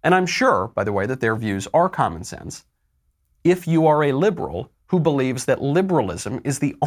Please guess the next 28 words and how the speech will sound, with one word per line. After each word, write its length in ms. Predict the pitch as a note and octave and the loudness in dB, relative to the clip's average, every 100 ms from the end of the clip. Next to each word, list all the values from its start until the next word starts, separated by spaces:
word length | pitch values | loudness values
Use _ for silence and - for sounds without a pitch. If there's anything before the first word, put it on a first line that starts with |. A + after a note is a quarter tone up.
| - | 2
only 420 | F3 C#3+ A#2+ B2+ - _ - | 2 2 -2 -4 -12 _ -2
po-, 240 | F3 - _ | -2 -4 _
political 420 | - C#3+ D3 D3+ C3+ | -2 0 0 0 -2
view 320 | D3 G#3+ F3 | -2 -2 0
that 100 | A#2 | 0
it 80 | B2 | -2
is 160 | A#2 | -2
legitimate 520 | A#2+ A#2+ A#2+ A#2+ A2+ | -4 -2 -2 -2 -4
to 80 | B2+ | -2
hold. 360 | E3+ A3 - _ _ _ _ _ _ _ _ _ - | -2 -4 -6 _ _ _ _ _ _ _ _ _ -8
But 220 | - D3+ | -2 0
for 120 | D#3+ D#3+ | 2 2
the 80 | |
rest 300 | D3 A#3 B3 | 2 2 0
of 100 | D#3+ | -4
us 120 | E2 - | -4 -4
who 120 | B2+ | -2
are 60 | |
not 260 | C3 G3 D3 | 0 0 -2
liberals, 440 | G#2+ - - - _ _ _ _ _ _ _ _ _ _ _ _ | -4 -8 -18 -20 _ _ _ _ _ _ _ _ _ _ _ _
then 100 | C3+ | -2
we 100 | C#3+ | 2
look 240 | D3 A#3+ C3 | 2 2 2
at 140 | G#2 | 2
it 100 | C#3 | 0
and 80 | D#3 | -2
we 60 | |
say, 340 | C#3+ D3 C#3+ | 0 2 2